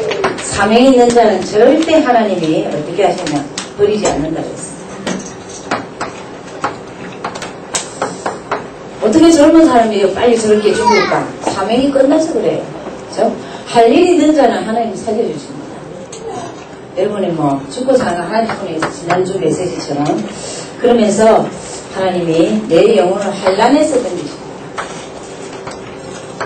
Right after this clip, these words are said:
다 어려운 고비가 있는데 이 환란이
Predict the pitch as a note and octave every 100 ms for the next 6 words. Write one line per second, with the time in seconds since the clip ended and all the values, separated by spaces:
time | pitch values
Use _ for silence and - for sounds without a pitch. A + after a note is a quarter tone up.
0 | - - - - - - - - G3+ A#3
1 | C4 D4 C#4+ C4 G3+ G3+ B3 C#4+ - F#3
2 | C4 C4 - - B3 C#4+ - F3+ F3 G3
3 | B3+ B3+ - - -